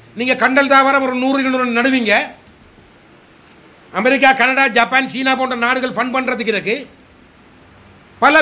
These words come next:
billion கணக்கான பணம் வரப்போகுது. அந்த நூறு, இருநூறு கண்டல் தாவணத்தை நீங்க நட்டு போட்டு, நீங்க எத்தனை பில்லியனை சுருட்ட போறீங்களும் எங்களுக்கு தெரியும்.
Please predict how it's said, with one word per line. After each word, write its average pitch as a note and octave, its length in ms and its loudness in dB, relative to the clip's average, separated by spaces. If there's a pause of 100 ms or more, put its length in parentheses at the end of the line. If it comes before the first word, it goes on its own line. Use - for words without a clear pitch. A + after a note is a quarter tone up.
billion D4 340 2
கணக்கான C4+ 360 2
பணம் B3+ 240 0
வரப்போகுது. A#3 500 -2 (840)
அந்த C4+ 120 -2 (100)
நூறு, D4+ 240 -2
இருநூறு C#4 300 -2
கண்டல் C4+ 240 -2
தாவணத்தை C4 360 -2
நீங்க B3+ 160 -2 (240)
நட்டு A3+ 240 -2
போட்டு, G#3 240 0 (1600)
நீங்க G3 160 0 (100)
எத்தனை C#4+ 260 2 (120)
பில்லியனை C#4 440 4
சுருட்ட C4+ 300 2
போறீங்களும் C4 480 0
எங்களுக்கு D#4+ 260 2
தெரியும். F#3+ 220 -6